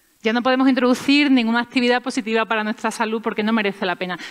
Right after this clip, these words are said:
No hay vuelta atrás. El envejecimiento es negativo por definición. Es inexorable. ¿Sabéis, de hecho,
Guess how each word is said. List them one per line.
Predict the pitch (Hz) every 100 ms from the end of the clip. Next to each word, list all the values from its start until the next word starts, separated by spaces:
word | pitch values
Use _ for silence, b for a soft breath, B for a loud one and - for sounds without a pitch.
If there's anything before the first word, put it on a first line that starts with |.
| -
No | 240
hay |
vuelta | 233 233 214
atrás. | 185 185 180
El | 196
envejecimiento | 202 202 220 240 247 262 262
es |
negativo | 233 220 220 277 285
por | 247 214
definición. | 214 214 196 - 196 190 _ _ -
Es | 220
inexorable. | 233 208 - 190 180 170 175 - _ _ _ _ _ _ _ _ _ _ _ _ _ _ _ _ _ _ _ _ _ _ _ _ _ _ _ _ _ _ _ _ _ _ _ - _ -
¿Sabéis, | 196 214 269
de | 330
hecho, | 330 330 285 240 - -